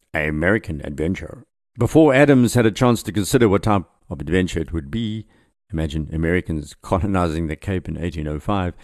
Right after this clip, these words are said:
I mean, who knew? Commodore Popham's fleet arrived off the Cape early in the new year of January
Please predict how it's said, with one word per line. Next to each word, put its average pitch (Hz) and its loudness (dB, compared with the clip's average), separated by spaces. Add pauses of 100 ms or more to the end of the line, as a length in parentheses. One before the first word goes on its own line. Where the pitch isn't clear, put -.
(260)
I 85 -12
mean, 90 0 (240)
who 90 -6
knew? 73 -8 (420)
Commodore 143 6
Popham's 107 0
fleet 120 -2
arrived 107 2
off 127 2
the - -6
Cape 117 0 (160)
early 120 4
in 98 2
the 98 2
new 101 2
year 104 4
of 85 -2 (160)
January 73 -4